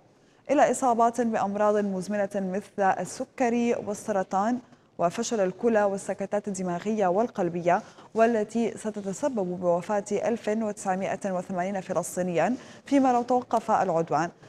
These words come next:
على أن يرتفع العدد إلى ألفين وستمائة وسبعة وستين بالمئة فيما لو استمر العدوان.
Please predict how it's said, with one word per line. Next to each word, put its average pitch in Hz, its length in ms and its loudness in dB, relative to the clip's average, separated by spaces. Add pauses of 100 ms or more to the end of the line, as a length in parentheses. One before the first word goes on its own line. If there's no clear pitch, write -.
(120)
على 185 140 4
أن 196 100 0
يرتفع 233 420 0
العدد 202 480 2
إلى 180 240 2
ألفين 220 420 0
وستمائة 196 800 -4
وسبعة 254 460 0 (120)
وستين 202 560 -4
بالمئة 240 460 0 (380)
فيما 269 440 4
لو 202 140 -2
استمر 190 500 -2
العدوان. 151 440 -4